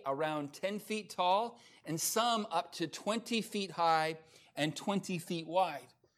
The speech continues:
I think we have a photo here of one that, that little seed develops into this very large plant,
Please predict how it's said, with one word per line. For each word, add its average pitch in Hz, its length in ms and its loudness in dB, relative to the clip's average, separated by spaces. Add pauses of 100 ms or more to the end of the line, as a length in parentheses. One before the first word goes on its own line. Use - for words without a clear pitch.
(200)
I 135 60 -8
think 156 140 -8
we 156 100 -2
have 151 120 4
a 135 40 -2
photo 156 420 8
here 147 340 0 (300)
of 139 180 4
one 165 360 2
that, 143 260 0 (580)
that 196 320 6
little 220 220 6
seed 202 460 2
develops 175 640 6
into 165 400 0
this 147 300 2
very 214 640 4
large 156 840 6
plant, 165 240 -8